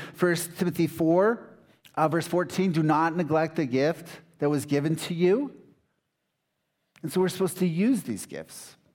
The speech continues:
And then how do I develop my gifts? Well, there's three ways. Through education, you need to learn about your gift. You need to know about it. Through exercise, just like anything, you need to practice it. You need to use it.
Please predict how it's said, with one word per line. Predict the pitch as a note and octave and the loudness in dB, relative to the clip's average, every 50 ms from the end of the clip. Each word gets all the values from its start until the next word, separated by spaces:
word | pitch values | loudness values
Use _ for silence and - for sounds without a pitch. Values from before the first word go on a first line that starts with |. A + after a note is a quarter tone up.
| _ _ _ _ _ _ _ _ _ _ _ _ _ _ _ _ _ _ _ _ _ _ _ _ _ _ _ _ _ _ _ _ _ _ _ _ _ _ _ _ _ _ _ _ _ _ _ _ _ _ _ _ _ _ _ _ _ _ _ _ _ - - - - - - | _ _ _ _ _ _ _ _ _ _ _ _ _ _ _ _ _ _ _ _ _ _ _ _ _ _ _ _ _ _ _ _ _ _ _ _ _ _ _ _ _ _ _ _ _ _ _ _ _ _ _ _ _ _ _ _ _ _ _ _ _ -20 -20 -20 -16 -2 2
And | G3 F#3+ G3 | 2 4 4
then | G#3 G#3 G3+ F3+ | 4 2 2 0
how | - - - - G#3+ G#3+ | -2 -2 0 2 2 4
do | A3 G#3+ G3 | 4 4 4
I | F#3 F3+ E3+ | 4 4 2
develop | D3 C3+ D#3 C#3 E3 E3 E3 C#3+ | 2 0 0 2 2 2 2 2
my | D3 C#3+ C3 | 0 0 0
gifts? | B2 C3+ B2 - - | 0 0 -2 0 0
Well, | D#3 D#3 D#3 | 0 2 2
there's | D#3 D3 D3 - | 2 0 -2 -4
three | - - E3 D#3+ | -4 -2 0 2
ways. | D3 C#3 C#3 D3 E3 F#3+ G#3+ F#3+ - - - - - - - - _ - _ _ _ - | 2 2 2 4 4 2 0 -2 -6 -12 -16 -20 -20 -20 -20 -20 _ -20 _ _ _ -2
Through | - E3+ D3+ | 0 2 2
education, | D#3+ E3 E3 F3 E3+ G3+ G#3 G3 G3 - D3+ D3+ | 2 2 0 0 2 4 4 4 4 2 0 2
you | D#3 | 2
need | D#3+ D3 - | 2 2 2
to | F#3+ | 2
learn | F3 E3+ F3+ G#3+ A#3 | 2 4 4 4 4
about | G3 E3 D3+ C#3 | 4 4 4 4
your | C#3 C#3 | 2 2
gift. | A#2+ C3+ C3 B2+ - | 2 0 0 0 0
You | E3 E3 | 0 0
need | E3 D#3+ | 0 0
to | - F3 | 0 2
know | F3+ F3+ F#3+ A3 A#3+ | 2 4 4 4 4
about | G3+ C#3 A#2+ A2 G#2+ G2 | 2 2 2 0 0 -2
it. | E2+ - - - - _ _ _ _ _ _ _ _ _ _ _ _ _ - - | -6 -8 -12 -20 -20 _ _ _ _ _ _ _ _ _ _ _ _ _ -16 -6
Through | - G3+ G#3 G3+ | 0 0 2 4
exercise, | F#3 G#3+ G#3 - A3 G3 - F#3 D#3+ D#3+ - | 2 0 0 0 -2 0 2 2 2 2 2
just | G#3 A#3 - B3+ | 0 2 4 4
like | A#3+ G#3+ - | 2 4 2
anything, | G#3 B3+ C#4+ C4 - G3+ F#3 F3+ | 2 4 4 4 4 2 0 2
you | F#3+ | 2
need | G3 G#3 G#3 G3+ | 2 2 0 2
to | - G3+ | 0 -2
practice | - - - - B3 C#4 E4 - - F3+ - - | -2 -2 0 0 0 0 0 -2 -2 -2 0 0
it. | D#3+ C3+ | -2 0
You | D#3+ E3+ F3+ | 0 0 0
need | F#3+ G3 F3 | 0 0 0
to | - G3+ | 0 -2
use | F#3 E3 D#3+ F#3+ C4 D#4 E4+ D#4 G3+ | -2 -2 0 2 4 4 4 4 2
it. | D3+ - - - - | 0 -2 -4 -10 -16